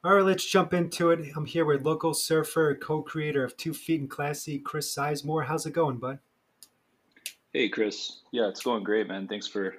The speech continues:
Speaker 2: having me on. I really appreciate it.
Speaker 1: Yeah, I appreciate your time as well. Um, and I just wanted to, well, before we jump into some of the Two Feet and Classy stuff after talking with Patrick last week, um, why don't you just give us your background and, uh, where,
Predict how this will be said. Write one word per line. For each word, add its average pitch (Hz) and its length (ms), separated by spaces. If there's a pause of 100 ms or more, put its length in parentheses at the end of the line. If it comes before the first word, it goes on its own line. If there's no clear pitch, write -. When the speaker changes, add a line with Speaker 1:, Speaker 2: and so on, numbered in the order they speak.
(160)
Speaker 2:
having 98 220
me 98 100
on. 101 140
I 104 60
really 101 200
appreciate 101 420
it. 98 140 (420)
Speaker 1:
Yeah, 160 140
I 156 40
appreciate 180 520
your 151 100
time 156 280
as 143 120
well. 156 380 (320)
Um, 139 440 (220)
and 139 320
I 143 120
just - 180
wanted 156 260
to, 147 340
well, 160 260 (240)
before 160 240
we 151 100
jump 147 220
into 139 240
some 139 200
of 123 60
the 127 160
Two 143 160
Feet 139 180
and 120 80
Classy 127 340
stuff 127 340
after 123 360
talking - 280
with - 80
Patrick - 360
last 131 260
week, 123 260 (340)
um, 139 260
why 170 100
don't 170 100
you 180 60
just - 120
give 165 120
us 143 160
your 139 100
background 135 640
and, 123 240
uh, 120 180 (440)
where, 147 260